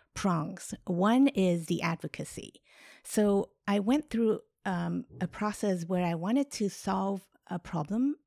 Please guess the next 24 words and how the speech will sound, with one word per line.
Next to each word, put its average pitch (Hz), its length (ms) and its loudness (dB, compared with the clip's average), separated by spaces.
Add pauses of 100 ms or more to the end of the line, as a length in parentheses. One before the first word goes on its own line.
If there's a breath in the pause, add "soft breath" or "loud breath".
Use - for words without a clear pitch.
(140)
um, 170 260 -4
that's - 280 -4
worthwhile, 165 800 -6
that 160 200 -4
nobody 175 460 -4
is 160 200 -6
actually 165 340 -8
solving 160 480 -6
effectively. - 720 -12 (240 loud breath)
So 185 140 0
I 185 40 2
looked 202 240 0
through 208 240 0
all 180 240 -2
the, 165 420 -8 (100)
you 185 100 -8
know, 165 80 -8
Sustainable 190 600 -2
Development 170 500 -4
Goals 185 500 -4
from 180 240 -2
U 180 160 -2
N. 202 320 -4 (720 loud breath)
And, 185 520 0